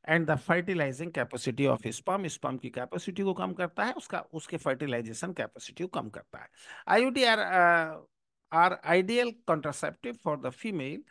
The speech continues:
who want to delay pregnancy and or space children, जो प्रेगनेंसी को डिले करना चाहते हैं। It is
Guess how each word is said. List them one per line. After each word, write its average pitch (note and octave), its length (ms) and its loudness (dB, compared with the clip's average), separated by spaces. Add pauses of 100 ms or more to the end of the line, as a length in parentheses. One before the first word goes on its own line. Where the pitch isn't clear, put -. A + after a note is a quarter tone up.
(320)
who G#3+ 160 -6
want A#3 220 0
to G3 80 2 (100)
delay G3 180 2
pregnancy - 680 -2 (360)
and G#3 300 0
or F3 120 4 (120)
space - 600 -4
children, D3+ 400 -4
जो D#3 320 -8
प्रेगनेंसी C#3 840 -10
को C#3+ 240 -2
डिले D#3 300 0
करना A#2+ 380 -8
चाहते A2+ 440 -8
हैं। E3 380 -4
It D#3 80 -6
is D3 120 -2